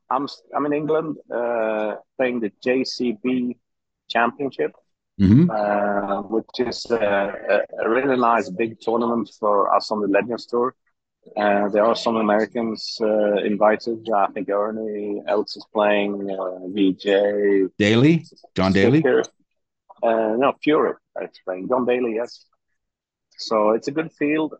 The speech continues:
Speaker 1: Uh, it's a big, nice tournament. Uh, a great course, you know, pretty, pretty tough, uh,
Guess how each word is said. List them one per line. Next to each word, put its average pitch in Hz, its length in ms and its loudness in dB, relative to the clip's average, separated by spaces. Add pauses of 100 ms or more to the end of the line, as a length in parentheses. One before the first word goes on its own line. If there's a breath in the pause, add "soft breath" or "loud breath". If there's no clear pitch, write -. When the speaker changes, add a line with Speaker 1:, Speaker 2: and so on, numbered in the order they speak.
Speaker 1:
Uh, 117 240 -2
it's 107 220 -6
a 113 40 -8
big, 135 400 -6
nice 117 380 0
tournament. 127 560 0 (100)
Uh, 107 760 0 (500)
a 98 200 -8
great 117 260 0 (100)
course, - 720 -2 (220)
you 107 60 -6
know, 101 180 -4 (100)
pretty, 104 320 2 (760)
pretty 107 160 -2
tough, 117 200 2 (300)
uh, 101 320 2